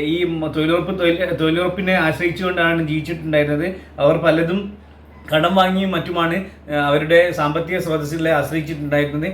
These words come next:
എന്നാൽ എന്ന് വരും പൈസ, എപ്പോൾ വരും പൈസ എന്നും ചോദിച്ചുകൊണ്ട് ഒരുപാട് ആളുകൾ കമന്റ് ചോദിച്ചിട്ടുണ്ടായിരുന്നു. നിങ്ങളിങ്ങനെ വാചാലമായി പറയുകയും ചെയ്യുന്നു എന്നല്ലാതെ ഞങ്ങൾക്ക് ഫണ്ട് ലഭിച്ചിട്ടില്ല,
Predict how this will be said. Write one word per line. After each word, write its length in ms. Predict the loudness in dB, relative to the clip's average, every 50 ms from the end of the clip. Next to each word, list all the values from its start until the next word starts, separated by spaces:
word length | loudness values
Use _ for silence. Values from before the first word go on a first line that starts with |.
| -8 -12 -16 -12 -6
എന്നാൽ 280 | -4 0 0 2 2 2
എന്ന് 200 | 2 2 2 2
വരും 260 | 2 2 0 0 0
പൈസ, 260 | 0 0 0 0 0 0 0 0 -2 -6 -10 -10 -8
എപ്പോൾ 260 | -6 0 2 2 4
വരും 220 | 4 2 0 0
പൈസ 260 | 2 2 2 2 2 2
എന്നും 320 | 2 2 2 2 0 0
ചോദിച്ചുകൊണ്ട് 560 | 2 2 2 2 2 0 -2 -2 0 0 0
ഒരുപാട് 360 | 0 0 2 2 4 4 4
ആളുകൾ 240 | 4 4 4 2 0
കമന്റ് 320 | 0 -2 -2 0 -2 -2 -2
ചോദിച്ചിട്ടുണ്ടായിരുന്നു. 640 | 0 0 -2 -2 -4 -4 -4 -4 -2 -2 -4 -6 -8 -10 -16 -20 -14 -10
നിങ്ങളിങ്ങനെ 500 | -6 -2 0 0 2 2 2 0 0 2
വാചാലമായി 720 | 4 6 6 6 6 4 4 4 2 0 0 0 -2 -4 -6 -8 -2 0
പറയുകയും 420 | 2 2 2 2 0 0 0 0
ചെയ്യുന്നു 280 | 0 0 0 0 0 0
എന്നല്ലാതെ 640 | -2 0 0 2 2 2 4 4 4 4 2 0 -4 -8 -14 -14 -8 -4
ഞങ്ങൾക്ക് 260 | -2 -2 -2 -2 0
ഫണ്ട് 280 | 2 2 2 2 2
ലഭിച്ചിട്ടില്ല, 680 | 0 0 0 -2 -2 -4 -8 -6 -2 0 2 2 2 0